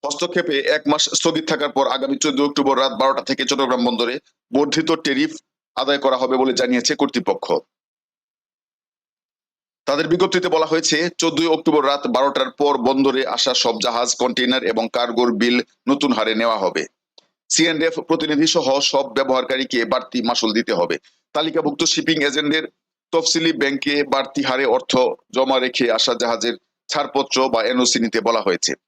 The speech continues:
এর আগে গত পনেরোই সেপ্টেম্বর থেকে সরকারি প্রজ্ঞাপন অনুসারে তেইশটি খাতে বর্ধিত মাশুল আদায় করা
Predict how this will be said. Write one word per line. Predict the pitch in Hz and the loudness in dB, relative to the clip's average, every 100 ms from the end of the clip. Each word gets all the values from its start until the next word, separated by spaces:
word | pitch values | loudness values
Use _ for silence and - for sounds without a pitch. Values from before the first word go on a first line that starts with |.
| _ _ | _ _
এর | 143 165 | 0 0
আগে | 160 147 160 | 0 0 0
গত | 151 139 | 0 0
পনেরোই | 143 143 | -2 0
সেপ্টেম্বর | 147 156 151 139 | -2 -2 -2 -2
থেকে | 135 143 123 | -2 -2 -2
সরকারি | 135 127 131 | -2 0 0
প্রজ্ঞাপন | 131 123 127 127 | 0 0 0 0
অনুসারে | 120 117 127 117 139 | 2 2 2 -2 -4
তেইশটি | _ _ - 156 160 165 | _ _ -12 -10 -6 -4
খাতে | - 151 - 131 | -4 -4 0 0
বর্ধিত | 127 135 135 143 | 2 2 0 0
মাশুল | 127 123 127 123 | 0 0 2 2
আদায় | - 120 120 | 0 0 -2
করা | 120 117 | 0 0